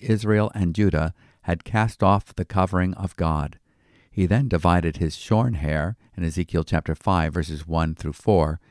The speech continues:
into thirds. Each third will have a different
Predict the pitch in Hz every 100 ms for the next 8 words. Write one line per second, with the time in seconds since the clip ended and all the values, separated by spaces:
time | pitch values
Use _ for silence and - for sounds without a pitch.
0 | _ - 101 110 - 117 87 78 - -
1 | _ _ _ _ 107 110 - - 85 82
2 | 82 92 85 82 80 90 85 87